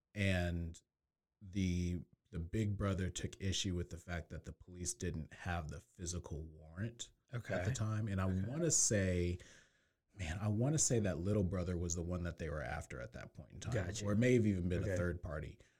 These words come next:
Speaker 1: But, uh, big brother got involved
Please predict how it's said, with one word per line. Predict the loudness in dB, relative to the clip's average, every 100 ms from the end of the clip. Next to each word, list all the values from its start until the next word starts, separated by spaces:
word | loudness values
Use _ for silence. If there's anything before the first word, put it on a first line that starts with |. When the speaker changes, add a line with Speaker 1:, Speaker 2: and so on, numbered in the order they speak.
| _ -6
Speaker 1:
But, | 0 2 2 0 -6 -12 _ -8
uh, | -4 -2 -4
big | 0 2 4
brother | 4 2
got | 0 0 -2
involved | -6 -4 -4 -4 -6 -12 -20